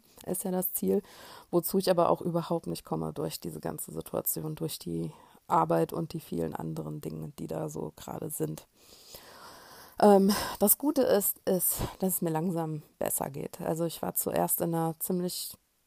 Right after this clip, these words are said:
ja, das ist wahrscheinlich einfach Trauer, aber es hat sich halt so depressiv alles für mich angefühlt und, ähm, ähm,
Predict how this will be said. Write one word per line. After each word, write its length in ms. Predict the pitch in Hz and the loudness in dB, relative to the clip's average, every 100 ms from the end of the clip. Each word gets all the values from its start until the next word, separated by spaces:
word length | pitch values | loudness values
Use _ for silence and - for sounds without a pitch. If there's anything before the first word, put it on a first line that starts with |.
| - | -12
ja, 160 | 156 | -6
das 160 | 175 - | -4 2
ist 140 | - | 2
wahrscheinlich 380 | 180 - - 180 | 2 -4 -6 -4
einfach 240 | 180 - - | -6 -6 -10
Trauer, 540 | - 180 190 170 - | 0 4 6 4 2
aber 200 | - 160 | -2 -2
es 120 | - | -2
hat 120 | 165 | -6
sich 180 | 165 - | -8 -6
halt 160 | - - | -6 -4
so 100 | 170 | -4
depressiv 600 | 165 - 175 - 208 - | -4 -2 0 2 0 0
alles 280 | - - - | 0 -2 -4
für 80 | |
mich 220 | 165 160 - | -6 -8 -8
angefühlt 600 | 82 - - 82 82 - | -8 -8 -6 -6 -6 -6
und, 460 | - 160 160 - - | -6 -4 -6 -8 -4
ähm, 340 | 156 156 160 - - - - - - - - - _ - 175 | -2 0 -4 -8 -16 -20 -18 -18 -20 -20 -20 -20 _ -6 0
ähm, 540 | 170 160 160 160 | 2 4 2 0